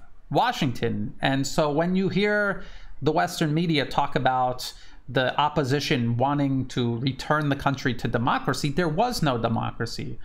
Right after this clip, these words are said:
Democracy is a process of self-determination. Everything about the government ousted in Myanmar back in February of this year is being determined in Washington. So this has nothing to do with democracy. This has to do with the U S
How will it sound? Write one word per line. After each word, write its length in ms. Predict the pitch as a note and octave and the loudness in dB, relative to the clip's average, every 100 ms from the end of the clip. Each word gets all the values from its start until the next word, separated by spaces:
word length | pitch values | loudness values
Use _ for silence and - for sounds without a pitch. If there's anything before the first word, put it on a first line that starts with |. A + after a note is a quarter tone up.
| - - - | -8 -6 0
Democracy 680 | D3+ F3 F#3+ F#3 F#3 F3 E3+ | 2 2 2 0 2 2 2
is 180 | E3+ | 0
a 80 | D#3 | 0
process 460 | - D3+ D3+ D3+ C#3 | 2 0 2 0 0
of 80 | - | 0
self-determination. 1040 | - C3 - B2+ - B2 B2+ D#3 D3 A#2 | -2 -4 -2 -2 0 2 2 0 0 0
Everything 440 | - E3 A3+ A3+ F#3+ | 2 0 0 0 2
about 260 | D#3+ D#3+ | 2 0
the 60 | D#3 | 0
government 500 | C3+ C#3+ C#3+ B2+ A2+ C3+ | 2 2 2 0 0 0
ousted 400 | C3+ - C#3 B2 | 0 0 0 2
in 120 | A#2 | 2
Myanmar 520 | C3 B2+ A#2 A2 - | 2 2 0 0 2
back 240 | B2+ B2+ - | 2 2 0
in 100 | A#2+ | 0
February 640 | - C3 B2 A#2+ A#2 - | 0 2 2 2 2 0
of 140 | B2 | 0
this 200 | B2 A2+ | 0 2
year 320 | G#3+ G#3+ C3+ - - - | 2 2 0 -2 -4 -2
is 160 | C#3 | -2
being 300 | - E3 D3+ | 0 0 0
determined 680 | C3+ - F#3 F3 C3+ C3+ - - - | 0 0 0 2 0 0 -4 -6 -2
in 260 | B2+ B2 A#2+ | 0 0 2
Washington. 720 | C3 B2+ - A2 - - - - - | 2 2 0 0 2 2 2 0 0
So 180 | G#3+ | 0
this 200 | G3 D#3+ | 0 0
has 200 | F3+ E3 | 0 2
nothing 400 | D#3 F3+ F#3 F#3+ | 2 2 2 0
to 80 | E3 | 2
do 140 | C#3+ D3+ | 2 0
with 120 | - | 2
democracy. 720 | C3 C#3 C3+ C#3 - C3 A#2 - - | 0 0 0 0 0 0 -2 -8 -6
This 160 | D3+ - | -2 0
has 220 | D#3 - | 0 0
to 80 | C#3 | 0
do 140 | C#3+ | 0
with 160 | C#3+ C#3+ | 0 -2
the 60 | C3 | 0
U 240 | C3+ C3+ | 2 2
S 280 | C3+ B2 | 0 -2